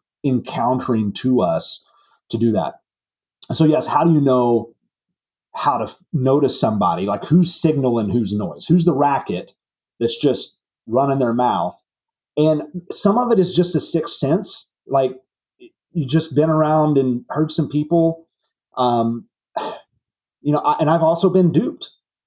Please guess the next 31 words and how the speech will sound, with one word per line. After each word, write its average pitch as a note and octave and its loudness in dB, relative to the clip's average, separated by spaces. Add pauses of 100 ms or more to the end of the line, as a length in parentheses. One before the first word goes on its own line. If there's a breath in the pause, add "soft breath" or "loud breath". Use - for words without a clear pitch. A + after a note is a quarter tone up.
(140)
And D3 0
I C#3 -2
think D#3 0
that's D3+ 0
how C3+ 2
you, D3 2 (540)
like, B2 -4
when C#3+ 0
you C#3+ 2
realize D3+ 2
you've D3+ 2
been C#3 0
duped E3 2
and A#2+ 0
you, A#2+ -2
you've A#2 -6
been B2+ -2
paying C3+ -4
attention C3+ 0
to A#2+ 0
somebody, A2+ 0 (200 loud breath)
super F3 2
easy A#2+ 0
to G#2 0
do A2+ 2
in A2 -2
the A2+ -2
online A2 -2 (340)
scope A2 -2
of F#2+ -4
today F#2+ 0